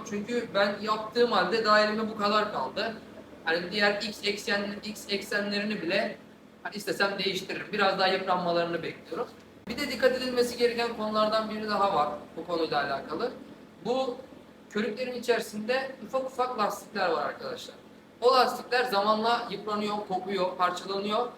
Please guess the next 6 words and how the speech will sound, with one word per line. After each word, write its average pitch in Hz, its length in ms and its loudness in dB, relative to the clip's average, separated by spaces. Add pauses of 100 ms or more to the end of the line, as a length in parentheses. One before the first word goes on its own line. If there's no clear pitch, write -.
(280)
Onlar 240 540 6
da - 320 6 (300)
bu 247 340 0
sıralı 247 360 4
sistemin, - 640 -2 (560)
e, 175 280 6